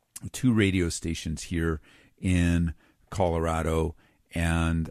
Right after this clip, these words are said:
I, I, Kevin, can you give me that number? I can't find the email. Text me the number, or, um, t-, uh, g-, send me the number of our pop count, our total pop count that you did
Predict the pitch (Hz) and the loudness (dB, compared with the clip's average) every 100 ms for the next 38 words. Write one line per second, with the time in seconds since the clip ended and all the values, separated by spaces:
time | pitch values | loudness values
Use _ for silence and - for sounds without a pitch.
0 | - 82 87 - - - 71 - - 139 | -4 -2 -2 -6 -12 -10 -10 -4 2 2
1 | 147 143 165 220 220 196 110 104 117 127 | 2 0 0 4 4 4 4 2 2 0
2 | 107 104 - - 117 104 92 92 92 87 | -2 -4 -6 -4 -2 0 0 0 2 0
3 | 85 - - _ - - 135 - 151 120 | -2 -6 -20 _ -4 -2 -2 -2 -2 0
4 | 113 117 104 92 92 87 87 - - - | 0 0 2 2 2 0 -4 -8 -16 -18
5 | - - 87 87 85 - - 151 170 135 | -20 -12 -10 -10 -10 -10 -4 -2 2 2
6 | 110 101 98 101 - - 90 92 90 - | 2 4 2 0 -14 -8 -2 0 2 2
7 | 104 - 95 69 - 85 - - 104 95 | 2 0 -2 -2 -4 -6 -2 0 2 0
8 | - 92 - 110 113 113 104 101 113 113 | -2 -6 -4 -2 -2 -2 -4 -2 -2 -4